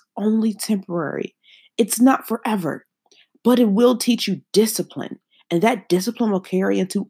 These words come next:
other aspects of your life, thus creating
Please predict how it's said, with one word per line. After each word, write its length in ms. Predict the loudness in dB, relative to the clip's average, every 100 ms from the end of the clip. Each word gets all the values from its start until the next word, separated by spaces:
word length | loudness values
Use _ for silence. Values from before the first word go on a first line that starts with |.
| -10
other 280 | -6 -4 -2
aspects 420 | -4 -4 -10 -10
of 120 | -8
your 100 | -6
life, 500 | -2 -2 -2 -4 -10 _ _ -20 -20 _ -6
thus 380 | -2 0 -2
creating 480 | -6 -2 0 0 -2